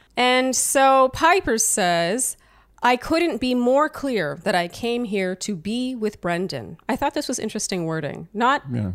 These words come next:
Speaker 1: to meet Brendan, not to get to know Brendan, to be with Brendan.
Speaker 2: Yeah. Uh, again, it's a paid vacation.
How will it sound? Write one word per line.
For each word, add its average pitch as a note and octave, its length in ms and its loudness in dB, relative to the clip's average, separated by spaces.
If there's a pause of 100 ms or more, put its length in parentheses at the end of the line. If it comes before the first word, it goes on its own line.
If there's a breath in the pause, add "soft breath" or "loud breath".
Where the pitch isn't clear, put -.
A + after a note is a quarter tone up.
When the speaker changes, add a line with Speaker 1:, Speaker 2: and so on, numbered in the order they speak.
(100)
Speaker 1:
to - 160 -2
meet B3 340 0
Brendan, G3+ 300 2
not G#3+ 160 -2
to - 80 -6
get G#3 140 -2
to - 100 -4
know F#3 160 -2
Brendan, E3 260 -4
to - 200 -6
be A#3 360 -2
with G3+ 240 0
Brendan. C3 640 -2 (100)
Speaker 2:
Yeah. C#3+ 120 2
Uh, D3 60 2
again, B2 540 2
it's B2+ 260 0
a - 60 -2
paid A#2 260 2
vacation. A#2 640 -2